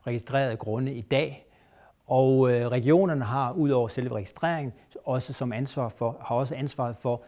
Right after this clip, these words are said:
at lave oprensningen på de forurenede lokaliteter. Regionerne, når de laver kortlægningen og i hele deres arbejde, så er det selvfølgelig uhyre vigtigt, at de tager, øh, højde for,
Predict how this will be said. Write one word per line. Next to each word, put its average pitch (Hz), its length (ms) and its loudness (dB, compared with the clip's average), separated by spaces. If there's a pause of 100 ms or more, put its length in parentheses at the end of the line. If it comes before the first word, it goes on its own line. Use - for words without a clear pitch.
(140)
at 117 80 -4
lave 113 380 -4
oprensningen 117 680 -2
på 120 120 -4
de 120 240 -4 (340)
forurenede 123 500 -4
lokaliteter. 113 640 -6 (1700)
Regionerne, 147 760 6 (340)
når 143 160 2
de 131 120 4
laver 139 300 10
kortlægningen 139 800 2 (140)
og 139 100 -2
i - 20 4
hele 143 200 4
deres 123 180 0
arbejde, 127 440 -2 (200)
så 147 120 -4
er 143 40 0
det 135 80 -4
selvfølgelig 151 300 -4
uhyre 135 380 0
vigtigt, 139 360 -4 (180)
at - 200 -8
de 139 80 -2
tager, 123 320 -2 (300)
øh, 127 200 -4
højde 131 340 0
for, 123 320 0